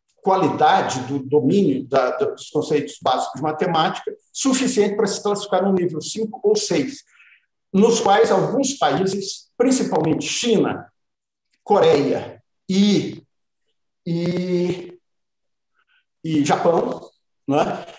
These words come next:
Eles, ele, mais de um terço,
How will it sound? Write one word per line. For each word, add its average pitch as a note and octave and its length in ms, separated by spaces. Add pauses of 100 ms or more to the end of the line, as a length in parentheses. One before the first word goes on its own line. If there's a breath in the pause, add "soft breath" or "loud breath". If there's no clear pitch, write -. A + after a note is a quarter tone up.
(180 loud breath)
Eles, F#3 680
ele, F#3 520
mais F#3 500
de F#3 100
um G#3+ 140
terço, - 640